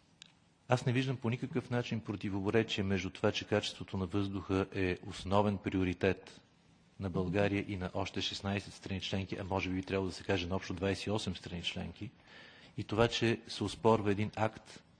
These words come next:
по неговата закон-, законосъобразност по начина на приемане. От тази гледна точка аз смятам, че законите трябва да се спазват задължително. Ние считаме, че има процедурни нарушения,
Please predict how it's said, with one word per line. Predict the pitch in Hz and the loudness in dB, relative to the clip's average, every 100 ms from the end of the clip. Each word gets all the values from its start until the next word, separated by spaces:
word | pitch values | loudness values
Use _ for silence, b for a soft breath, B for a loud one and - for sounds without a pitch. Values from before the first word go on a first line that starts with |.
| - | -10
по | - | -2
неговата | 101 101 98 98 | 0 2 0 -2
закон-, | 90 - 92 87 - 160 - | -6 -6 -8 -8 -14 -20 -14
законосъобразност | 101 92 - 95 - 95 92 104 101 92 - | -6 -6 -4 -6 -4 -4 0 2 2 0 -6
по | 98 | -4
начина | 95 - 90 85 | -4 -4 -6 -4
на | |
приемане. | 80 85 90 85 67 - _ _ _ B B B B B - | -2 -2 -2 -4 -8 -14 _ _ _ B B B B B -12
От | 85 | 2
тази | 107 117 | 4 6
гледна | 117 113 113 98 | 4 4 2 2
точка | 113 104 - 107 120 135 _ - - _ _ - | 2 2 2 -2 -2 -6 _ -20 -20 _ _ -6
аз | 104 | -4
смятам, | 101 101 98 | -2 -2 -2
че | 98 | -2
законите | 90 98 101 90 | -2 0 -2 -2
трябва | - 104 | 0 0
да | 92 | 0
се | 90 | -4
спазват | 87 - 98 90 87 | -6 2 2 2 -4
задължително. | 87 87 98 107 90 85 110 143 - - 104 | -2 0 0 0 0 -2 -4 -8 -16 -10 -2
Ние | 104 | -2
считаме, | - 104 - 95 | -2 -4 -2 -4
че | 92 104 | -2 -4
има | 98 | -4
процедурни | - - 90 95 98 | -6 -10 -4 -2 -2
нарушения, | 90 90 87 104 98 87 95 | -2 -2 -2 0 0 0 -4